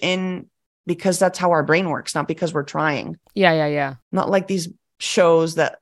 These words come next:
Speaker 1: try and write stuff in Spanglish. And as a Spanglish speaker, I'm like, I would never say that.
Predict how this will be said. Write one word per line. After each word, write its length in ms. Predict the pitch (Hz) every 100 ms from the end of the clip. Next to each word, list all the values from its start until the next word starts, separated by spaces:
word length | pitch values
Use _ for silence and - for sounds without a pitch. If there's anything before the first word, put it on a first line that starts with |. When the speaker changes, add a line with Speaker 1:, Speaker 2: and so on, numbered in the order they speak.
| -
Speaker 1:
try 240 | - 180
and 160 | 170 165
write 260 | 156 - _
stuff 300 | - - 160
in 60 | 156
Spanglish. 580 | 156 196 190 196 202 -
And 260 | 175 165 160
as 220 | 156 165
a 40 | 175
Spanglish 540 | - 156 160 160 -
speaker, 440 | - - 147 170
I'm 140 | 160 165
like, 200 | 156 -
I 80 | 170
would 160 | 160
never 520 | 156 160 151 151 151 - _ _
say 180 | - 147
that. 240 | 110 53